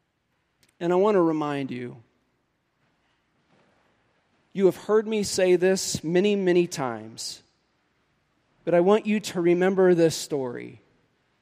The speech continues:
And I want you, I want to remind you of what happened here. So at dinner on the night before Jesus was betrayed by those he came to save,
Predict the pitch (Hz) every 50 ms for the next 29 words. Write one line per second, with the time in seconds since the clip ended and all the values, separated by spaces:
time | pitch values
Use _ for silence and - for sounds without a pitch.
0 | _ _ - 151 170 170 165 170 190 208 - - - 202 202 - 208 190 185 196
1 | 202 196 185 180 185 185 175 175 175 180 185 175 160 160 160 165 147 139 143 151
2 | 139 120 131 123 120 - - 135 123 110 117 - - - 139 131 - - _ _
3 | _ _ _ _ _ _ _ _ _ _ _ _ _ _ _ _ _ _ _ _
4 | - - - 180 180 185 175 180 180 143 185 196 196 214 214 220 233 226 - 175
5 | 180 180 165 165 165 165 170 180 196 202 214 185 180 180 - - 190 175 170 139
6 | 139 175 190 196 165 185 185 - - 185 156 143 156 160 - - 180 175 170 175
7 | 180 185 175 151 151 151 151 147 160 160 170 170 170 165 - - 170 160 - -
8 | 151 147 147 147 131 - 127 - - 127 - 117 113 117 123